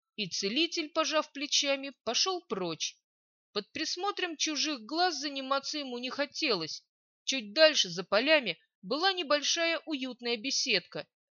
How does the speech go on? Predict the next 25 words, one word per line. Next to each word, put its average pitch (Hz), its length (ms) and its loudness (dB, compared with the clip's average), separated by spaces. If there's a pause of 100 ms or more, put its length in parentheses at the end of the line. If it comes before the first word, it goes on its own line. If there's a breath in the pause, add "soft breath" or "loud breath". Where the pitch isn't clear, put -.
(240)
Там 370 200 2
он 339 120 -2
и 349 40 4
остался, 262 720 2 (320)
все 285 200 0
еще 269 220 4
несколько 254 520 -2
раздосованный 220 800 -2
тем, 311 380 -2 (480)
что - 200 -4
его 269 200 -2
место 349 400 -2
заняли, 190 640 0 (260)
но 208 160 -6
уже 226 180 0
спустя 220 440 -2
несколько 208 460 -4
минок 311 420 -4 (180)
забыл 277 560 2
об 160 180 2
этом. 165 360 -2 (680)
Разложив 269 560 0
на 269 100 -4
столе 226 340 0
тетрадь, 277 540 0